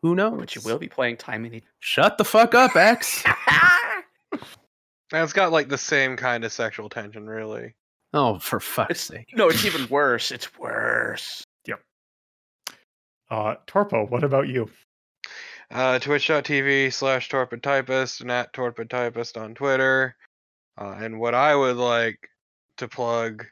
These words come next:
Speaker 3: is this. Yeah, I got, I got nothing.
Speaker 2: All, all
Speaker 3: The
Speaker 2: the
Speaker 3: whole
Speaker 2: holes in your
Speaker 3: Hyrule
Speaker 2: body.
Speaker 3: Castle that the, the, Baba, uh,
Speaker 2: <laughs>
Speaker 3: the moblins snuck in through, I guess. I don't know.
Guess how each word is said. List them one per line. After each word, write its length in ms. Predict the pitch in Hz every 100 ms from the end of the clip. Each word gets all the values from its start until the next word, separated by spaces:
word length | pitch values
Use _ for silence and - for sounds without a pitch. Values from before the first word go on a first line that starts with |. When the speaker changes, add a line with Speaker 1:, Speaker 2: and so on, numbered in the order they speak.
| _
Speaker 3:
is 440 | - 143 143 120 117
this. 460 | 127 113 - - - - 135
Yeah, 140 | 143
I 100 | 135
got, 160 | 117 120
I 80 | 120
got 200 | 113 110
nothing. 320 | 110 101 113 - _ _ -
Speaker 2:
All, 240 | 135 139
all 180 | 131 135
Speaker 3:
The 40 | 143
Speaker 2:
the 60 |
Speaker 3:
whole 100 | 160 160
Speaker 2:
holes 100 | 151
in 60 | 151
your 140 | 151
Speaker 3:
Hyrule 140 | 151
Speaker 2:
body. 120 | 147 143
Speaker 3:
Castle 440 | 143 139 - 147
that 260 | 143 139 123
the, 320 | 135 131 120 _
the, 840 | 139 139 135 131 135 139 143 127 135
Baba, 440 | 123 143 151 139
uh, 40 |
Speaker 2:
<laughs> 760 | 131 123 117 117 117 113 110 110
Speaker 3:
the 100 | 117
moblins 500 | 123 143 127 117 113
snuck 320 | - - 120
in 140 | 117 113
through, 220 | 120 117
I 60 | 120
guess. 260 | 117 113
I 100 | -
don't 140 | 113 -
know. 160 | -